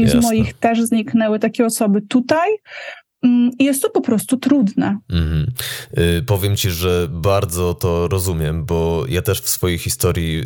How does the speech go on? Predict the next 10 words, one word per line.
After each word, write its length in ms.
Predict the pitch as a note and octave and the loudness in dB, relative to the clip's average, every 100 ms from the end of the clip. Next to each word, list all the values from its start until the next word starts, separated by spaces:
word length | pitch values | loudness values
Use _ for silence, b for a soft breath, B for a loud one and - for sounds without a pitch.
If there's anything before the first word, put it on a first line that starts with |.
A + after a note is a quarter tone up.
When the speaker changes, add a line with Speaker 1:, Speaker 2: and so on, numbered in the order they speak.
| C2+ | -4
Speaker 2:
no, 140 | E2+ | -2
spędziłem 680 | - - F2+ E2+ G2+ F2+ E2 | -4 -2 -2 0 -2 -2 -2
sporo 480 | - - G#2+ G2+ D#2+ | -4 0 0 2 0
lat, 300 | C#2+ - - B2+ C#2+ | -2 -4 -6 -4 -2
y, 40 | A2 | -2
gdzieś 240 | D#2+ D2+ | -2 -2
tam 180 | C#2 D#2 | -2 -2
w 80 | - | -2
podróży, 720 | F#2 E2+ G#2+ G2+ F2+ E2+ D#2+ | 0 2 2 2 0 0 -2
czy, 440 | - E2 D#2 C#2 | -4 -2 0 -2